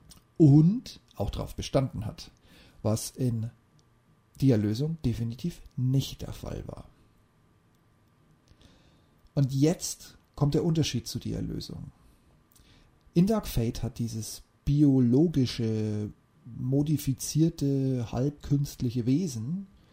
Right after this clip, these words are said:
biologische Macken, die es natürlich in den richtigen Szenen oder in den richtigen Momenten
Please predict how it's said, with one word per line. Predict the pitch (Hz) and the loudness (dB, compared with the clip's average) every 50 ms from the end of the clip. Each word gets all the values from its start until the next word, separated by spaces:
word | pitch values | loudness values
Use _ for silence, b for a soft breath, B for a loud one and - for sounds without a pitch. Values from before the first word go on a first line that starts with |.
| b b b b b - | b b b b b 2
biologische | 254 247 165 127 123 110 104 117 - 139 139 | 2 4 6 4 4 2 0 -4 -4 -4 -4
Macken, | 143 151 139 - - - 104 98 104 - - _ _ _ _ _ _ - | -2 -4 -4 -6 -6 -10 -12 -12 -12 -16 -20 _ _ _ _ _ _ -2
die | 131 | 0
es | 135 120 117 | 0 0 0
natürlich | 120 113 107 - - 123 113 104 110 107 - - | -4 -8 -8 -6 -4 -4 -4 -4 -4 -6 -6 -8
in | 107 104 98 | -8 -6 -6
den | 104 107 120 | -6 -6 0
richtigen | 117 135 135 - - 151 - - 156 | 0 0 0 0 -4 -8 -4 -4 -4
Szenen | 135 - - - - 127 120 117 113 123 135 143 135 143 | -6 -6 -8 -8 -4 -4 -4 -2 -2 -4 -4 -6 -6 -6
oder | - 117 110 107 | -6 -6 -6 -6
in | 107 104 | -6 -6
den | 104 104 110 | -8 -8 -4
richtigen | 113 127 - - - 110 - 110 | -2 -2 -4 -4 -8 -8 -8 -6
Momenten | 107 107 98 113 113 107 - - 156 160 b | -8 -6 -4 -6 -6 -6 -6 -6 -8 -8 b